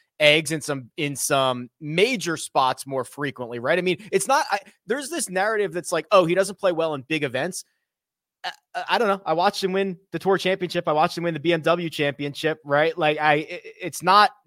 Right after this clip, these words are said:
big event. I just, I'm generally always more bullish on, uh, on Patrick Cantlay than most, but I'm, I am growing with worry,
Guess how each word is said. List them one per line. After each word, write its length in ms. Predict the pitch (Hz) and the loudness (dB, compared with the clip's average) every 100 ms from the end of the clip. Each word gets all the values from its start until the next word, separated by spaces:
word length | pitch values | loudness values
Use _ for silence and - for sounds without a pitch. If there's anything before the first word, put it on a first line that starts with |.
| 143 _ _ _ - | -20 _ _ _ 0
big 360 | 165 190 185 | 4 6 6
event. 320 | 156 139 156 165 | 2 0 0 2
I 80 | 160 | 0
just, 340 | 151 202 - _ _ _ _ _ _ _ | 2 -2 -2 _ _ _ _ _ _ _
I'm 300 | 165 240 269 247 185 | 6 6 6 0 -4
generally 560 | 143 226 262 247 240 | 2 2 2 0 0
always 320 | 202 196 196 185 | 0 2 2 2
more 160 | 180 | -2
bullish 500 | 165 170 170 170 - - | 0 -2 0 0 -2 -2
on, 580 | 156 156 151 143 139 135 _ _ | 2 2 2 0 -4 -12 _ _
uh, 720 | 123 123 120 113 107 104 101 - _ _ _ 170 | -2 0 0 -2 -4 -6 -8 -12 _ _ _ 0
on 160 | 151 | 0
Patrick 440 | 151 151 - 139 - | 4 2 2 -8 -8
Cantlay 400 | 143 131 127 120 | -8 -6 -6 -4
than 200 | 117 110 | -6 -6
most, 380 | 123 180 - | -2 -2 -2
but 140 | - 143 | -4 -4
I'm, 480 | 135 135 127 123 120 _ | 0 0 -2 -8 -14 _
I 380 | 131 131 131 123 _ _ | -2 0 0 -4 _ _
am 180 | 135 123 | -8 -6
growing 640 | 107 127 151 151 143 127 113 | -6 0 2 2 0 -6 -6
with 220 | 117 95 | -8 -8
worry, 420 | 104 95 85 73 | -12 -10 -12 -18